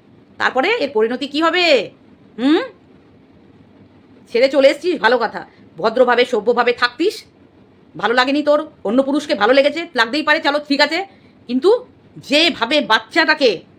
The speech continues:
হুম, ইগনোর করে চাল খাটিয়ে ও জিনিসটা করেছে, এর ফল তো ওকে পেতেই হবে। সে যেভাবেই হোক, এর ফল ওকে পেতেই হবে।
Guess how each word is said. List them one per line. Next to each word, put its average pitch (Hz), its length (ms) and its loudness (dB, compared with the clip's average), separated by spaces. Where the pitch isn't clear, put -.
হুম, 349 280 -2
ইগনোর 214 360 2
করে 294 340 0
চাল 311 220 2
খাটিয়ে 311 440 -4
ও 220 100 -2
জিনিসটা 285 360 0
করেছে, 254 500 0
এর 294 240 2
ফল 302 180 2
তো 320 120 -6
ওকে 311 140 -6
পেতেই 269 360 -2
হবে। 160 280 -12
সে 214 60 -10
যেভাবেই 320 540 0
হোক, 254 280 -2
এর 269 140 2
ফল 294 220 -2
ওকে 320 140 -8
পেতেই 262 320 -4
হবে। 156 220 -10